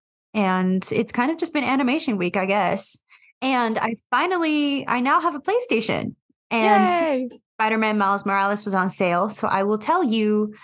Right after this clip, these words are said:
Speaker 1: how playing him will go. So <laughs>
Speaker 2: In this universe, in Julia's universe of Miles Morales, this guy is probably gonna run into a lot of things.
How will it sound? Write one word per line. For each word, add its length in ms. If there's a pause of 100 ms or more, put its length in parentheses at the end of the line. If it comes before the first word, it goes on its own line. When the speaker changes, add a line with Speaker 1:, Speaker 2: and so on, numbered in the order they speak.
(240)
Speaker 1:
how 220
playing 340
him 260
will 140
go. 260 (160)
So 340 (420)
<laughs> 520
Speaker 2:
In 140
this 280
universe, 720 (120)
in 160
Julia's 440
universe 520
of 120
Miles 380
Morales, 800 (260)
this 220
guy 460 (340)
is 160
probably 240
gonna 220
run 180
into 320
a 20
lot 200
of 120
things. 560